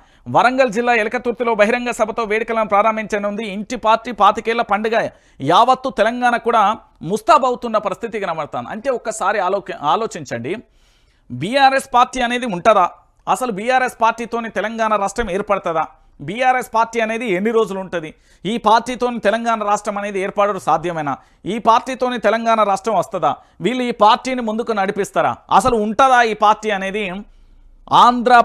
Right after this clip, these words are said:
పెత్తందారి వ్యవస్థకు సంబంధించి చాలామంది వాళ్ళ నోటికొచ్చినట్టు వాళ్ళు ఎట్లా మాట్లాడాలనో అట్లా మాట్లాడి, కానీ వాస్తవమైన విషయం ఏంటంటే బీఆర్ఎస్ పార్టీకి సంబంధించి నిలబడ్డది, కలబడ్డది, నినాదించింది, గెలిచింది, గమ్యాన్ని ముద్దాడింది, తెలంగాణ యావత్తు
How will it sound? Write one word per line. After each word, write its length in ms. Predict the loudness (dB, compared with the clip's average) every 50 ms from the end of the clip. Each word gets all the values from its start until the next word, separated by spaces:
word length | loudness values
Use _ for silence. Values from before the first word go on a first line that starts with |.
| 4
పెత్తందారి 500 | 0 -4 0 0 0 2 4 4 4 4 2
వ్యవస్థకు 360 | 0 -2 -2 -4 -6 -8 -6 -6
సంబంధించి 460 | -8 -8 -8 -8 -10 -10 -10 -12 -12 -8 -6
చాలామంది 420 | -4 -2 -2 -2 -2 -4 -6 -8 -12 _ _ _ -12 -4
వాళ్ళ 220 | -4 -4 -4 -4
నోటికొచ్చినట్టు 840 | -6 -6 -6 -6 -6 -6 -8 -8 -8 -10 -10 -12 -12 -12 -14 _ -10 -4 -2
వాళ్ళు 180 | -2 -2 -2
ఎట్లా 360 | -4 -6 -8 -8 -8 -8 -8 -6
మాట్లాడాలనో 540 | -4 -4 -4 -2 -2 -2 -2 -2 -2 -2 -4 -4
అట్లా 140 | -4 -4 -4 -4
మాట్లాడి, 280 | -6 -6 -6 -10 -10 -12 _ _ _ _ _ _ 0 2
కానీ 200 | 2 2 2 0 -2 -2
వాస్తవమైన 480 | -2 -2 -2 -2 -4 -2 -2 -4 -6 -6 -8
విషయం 240 | -8 -8 -8 -8 -8
ఏంటంటే 360 | -8 -8 -8 -6 -6 -6 -6 -6 -8 -10 _ _ _ _ _ _ _ _ -14
బీఆర్ఎస్ 580 | -10 -8 -6 -2 0 2 2 2 0 -2 -4 -2 0
పార్టీకి 440 | 0 0 0 -2 -8 -8 -8 -10
సంబంధించి 760 | -10 -8 -8 -8 -6 -8 -8 -10 -10 -10 -10 -10 -10 -12 -16 _ _ _ _ _ _ -12
నిలబడ్డది, 680 | -10 -8 -4 -4 -2 0 0 0 -2 -4 -6 -6 -8 -8
కలబడ్డది, 640 | -4 -2 0 0 0 0 -2 -2 -2 -4 -4 -6 -8
నినాదించింది, 720 | -6 -6 -2 -2 -2 -2 -2 -6 -6 -8 -8 -8 -8 -8 -10 -8 -6
గెలిచింది, 640 | -4 -4 -4 -4 -6 -8 -8 -8 -8 -8 -8 -8 -10 -14 _ _ _ _ -12 -6 -4
గమ్యాన్ని 420 | -4 -4 -4 -4 -4 -4 -4 -6
ముద్దాడింది, 640 | -6 -6 -6 0 2 4 4 4 2 0 -4 -8 -8 -4 -4
తెలంగాణ 400 | -4 -4 -4 -4 -4 -4 -2 -2
యావత్తు 440 | -2 -2 -2 -2 -2 -4 -4 -6